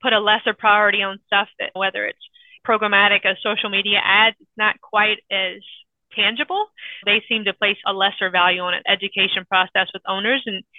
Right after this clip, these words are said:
trying to identify where a hotel's gap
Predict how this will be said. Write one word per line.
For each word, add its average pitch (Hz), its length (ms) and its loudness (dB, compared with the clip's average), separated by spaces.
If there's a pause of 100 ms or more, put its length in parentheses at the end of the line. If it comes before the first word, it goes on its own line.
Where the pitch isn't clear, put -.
(220)
trying 220 200 0
to 196 60 4
identify 196 600 2
where 196 200 2
a 185 80 0
hotel's 196 540 -2
gap 185 220 0